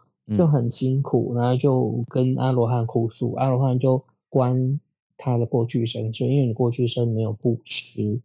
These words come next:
Speaker 1: 嗯。
Speaker 2: 所以没有福报。然后他说，
Speaker 1: 嗯。
Speaker 2: 呃，那，他，他说，“可是我现在我穷得一无所有，没有东西可以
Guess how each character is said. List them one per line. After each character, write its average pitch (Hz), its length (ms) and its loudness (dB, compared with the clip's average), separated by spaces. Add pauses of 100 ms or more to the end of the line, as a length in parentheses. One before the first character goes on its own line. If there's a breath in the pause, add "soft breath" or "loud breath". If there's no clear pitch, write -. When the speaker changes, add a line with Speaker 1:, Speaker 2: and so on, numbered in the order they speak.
(180)
Speaker 1:
嗯。 104 180 -2
Speaker 2:
所 139 80 2
以 - 20 2
没 117 140 0
有 110 140 0
福 - 260 -14 (120)
报。 - 300 -6 (280 soft breath)
然 117 120 -2
后 117 80 2
他 127 200 2
说， 120 460 2 (540)
Speaker 1:
嗯。 123 120 -2 (120)
Speaker 2:
呃， 104 40 0
那， 123 360 0 (560)
他， 127 220 -4
他 143 140 4
说 147 140 4
，“可 127 180 -2
是 127 560 -2
我 117 340 0
现 135 480 2
在 127 300 2
我 117 240 2
穷 120 480 0
得 131 160 -2
一 190 200 2
无 127 260 4
所 123 340 2
有， 120 240 4
没 117 140 0
有 123 120 2
东 117 260 -2
西 123 160 0
可 120 180 -4
以 113 160 -4